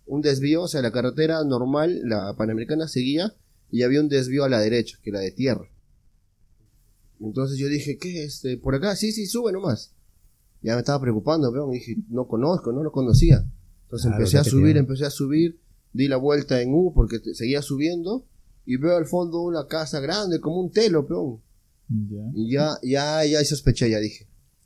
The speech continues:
Speaker 1: "¿Qué es esta vaina?", ¿no? Las vi por el <laughs> retrovisor y dije,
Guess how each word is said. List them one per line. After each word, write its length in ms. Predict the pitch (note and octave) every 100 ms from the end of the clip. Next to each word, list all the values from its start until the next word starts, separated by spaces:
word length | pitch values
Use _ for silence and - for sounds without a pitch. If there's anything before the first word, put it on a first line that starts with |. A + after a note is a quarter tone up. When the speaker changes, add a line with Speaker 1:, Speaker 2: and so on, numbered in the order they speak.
| _ _ -
Speaker 1:
"¿Qué 120 | A#2
es 100 | B2
esta 220 | G#2+ A2+
vaina?", 340 | A2 G2+ F#2
¿no? 240 | F#2 A2 A#2+
Las 240 | G#2+ G#2
vi 140 | G#2+ B2+
por 180 | A#2+ A2
el 80 | G#2+
<laughs> 0 |
retrovisor 840 | G2 G#2+ G2+ G2+ C3 C#3 C#3+ C3+
y 60 | B2+
dije, 400 | C3 - B2+